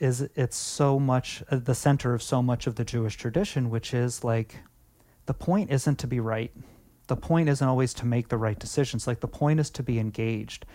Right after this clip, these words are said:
and the point is to try, to be trying to locate compassion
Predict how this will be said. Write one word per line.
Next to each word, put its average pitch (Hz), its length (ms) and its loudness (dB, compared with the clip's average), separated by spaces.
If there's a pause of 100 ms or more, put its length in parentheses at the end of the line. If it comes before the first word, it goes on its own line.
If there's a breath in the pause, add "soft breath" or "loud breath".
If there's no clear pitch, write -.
(340 loud breath)
and 131 140 2
the 123 60 0
point 143 420 0
is 127 140 -2
to 117 100 -2
try, 131 580 0
to 131 100 -2
be 120 180 0 (120)
trying 147 480 2
to - 140 -4
locate 123 680 0
compassion 110 880 -2